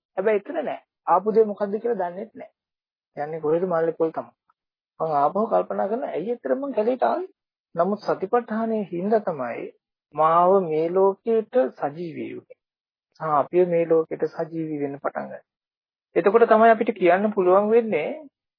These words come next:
ඇඳුම් අඳිනකොට මම ඇඳුම් අඳිනවා කියලා. කතා කරනකොට "ඔව් මං කතා කරනවා" කියලා. නිහඬව ඉන්නකොට "ඔව් මම නිහඬව ඉන්නවා" කියලා.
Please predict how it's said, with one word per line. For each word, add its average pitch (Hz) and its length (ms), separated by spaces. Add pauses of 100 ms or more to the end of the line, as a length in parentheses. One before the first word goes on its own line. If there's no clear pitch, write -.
(480)
ඇඳුම් 185 260
අඳිනකොට 185 480
මම 226 200
ඇඳුම් 202 240
අඳිනවා 202 360
කියලා. - 420 (520)
කතා 160 260
කරනකොට 185 400
"ඔව් 185 100
මං 196 120
කතා 190 260
කරනවා" 196 340
කියලා. - 280 (580)
නිහඬව 180 420
ඉන්නකොට 185 440 (420)
"ඔව් 160 120
මම 180 200
නිහඬව 175 380
ඉන්නවා" 170 380
කියලා. - 280